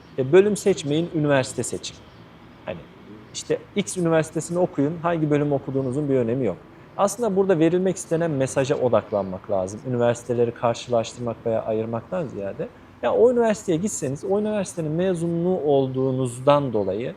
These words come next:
oluşturduğunuz bir sosyal sermaye oluyor. Zaten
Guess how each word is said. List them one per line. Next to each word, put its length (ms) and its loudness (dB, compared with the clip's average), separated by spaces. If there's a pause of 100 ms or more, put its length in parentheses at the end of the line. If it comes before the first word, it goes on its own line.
(440)
oluşturduğunuz 800 2
bir 80 -2
sosyal 460 -4
sermaye 560 0
oluyor. 220 -2 (800)
Zaten 400 0